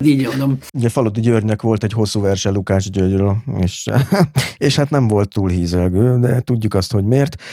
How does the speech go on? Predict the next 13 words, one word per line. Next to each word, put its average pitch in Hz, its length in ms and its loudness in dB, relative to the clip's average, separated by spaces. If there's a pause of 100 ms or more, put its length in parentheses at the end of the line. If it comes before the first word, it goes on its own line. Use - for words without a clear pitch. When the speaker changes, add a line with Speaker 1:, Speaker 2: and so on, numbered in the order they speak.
(160)
Speaker 2:
Az 113 160 0
ő 113 100 2
politikai 104 500 0
előéletével 123 880 2 (120)
lehet 113 280 2
valaki 113 580 0
nagy 110 220 0
gondolkodó, 107 640 2
úgyhogy, 107 460 -2
ö, 120 540 -2
borzongunk 107 580 2
attól, 110 280 0
hogy 107 340 0